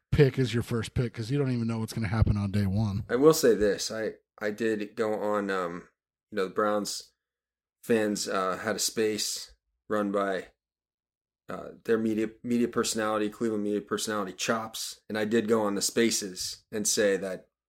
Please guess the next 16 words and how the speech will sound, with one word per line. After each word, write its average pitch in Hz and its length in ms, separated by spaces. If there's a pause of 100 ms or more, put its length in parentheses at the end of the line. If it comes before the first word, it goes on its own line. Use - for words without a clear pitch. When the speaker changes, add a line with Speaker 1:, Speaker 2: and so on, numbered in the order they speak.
Speaker 2:
Martin 104 440
Emerson 95 540
was 87 140
gonna 95 160
be 90 140
a 87 60
good 95 260 (380)
day 107 220
two 107 200
pick 107 260
the 98 80
Browns 98 320
had 98 140
their 95 160
eyes 101 240
on. 95 180